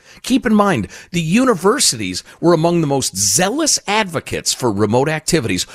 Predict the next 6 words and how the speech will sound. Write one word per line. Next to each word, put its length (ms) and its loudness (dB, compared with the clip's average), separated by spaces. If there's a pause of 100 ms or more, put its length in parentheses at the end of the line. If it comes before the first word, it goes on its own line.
(120)
long 540 2
after 340 0
the 120 -4
necessity 580 -2
wore 340 2
off. 380 -8